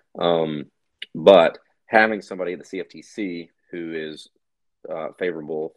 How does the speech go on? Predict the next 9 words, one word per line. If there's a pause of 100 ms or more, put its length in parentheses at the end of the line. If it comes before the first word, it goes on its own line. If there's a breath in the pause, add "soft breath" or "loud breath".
to
Bitcoin
is
big. (580 soft breath)
Um, (260)
the (300)
Senator
Cynthia
Lummis